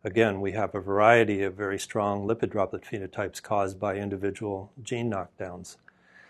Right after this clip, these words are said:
Some of the genes that cause these different phenotypes are shown on the right here. And obviously today we can't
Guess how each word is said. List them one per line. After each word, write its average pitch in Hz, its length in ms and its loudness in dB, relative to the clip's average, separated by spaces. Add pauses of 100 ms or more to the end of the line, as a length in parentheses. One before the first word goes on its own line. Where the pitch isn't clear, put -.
(280)
Some 160 240 6
of 156 60 6
the 117 80 6
genes 135 480 6
that 104 300 4 (300)
cause 120 240 8
these 107 220 0
different 107 340 -4
phenotypes 104 600 2
are 95 120 2
shown 104 560 -2
on 101 160 0
the 95 80 -4
right 110 280 2
here. 101 220 0
And 101 200 -4
obviously 117 480 4
today 107 320 2
we 101 160 -2
can't 107 360 -6